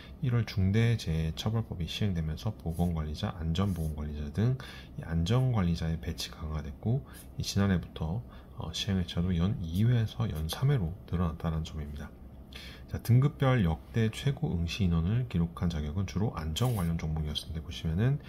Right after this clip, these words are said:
기술사 등급 소방기술사, 건설안전기술사,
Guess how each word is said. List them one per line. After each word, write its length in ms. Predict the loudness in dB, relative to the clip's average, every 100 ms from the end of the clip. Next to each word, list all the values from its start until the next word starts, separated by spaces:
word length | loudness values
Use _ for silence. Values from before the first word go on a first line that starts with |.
| -16 -16 -18 -12
기술사 720 | -4 2 4 4 4 2 2 0 -4
등급 340 | 0 2 2 0 -6
소방기술사, 840 | -2 0 2 0 -4 -2 0 0 0
건설안전기술사, 1300 | 2 2 4 4 4 2 -2 -2 -4 -4 0 0 0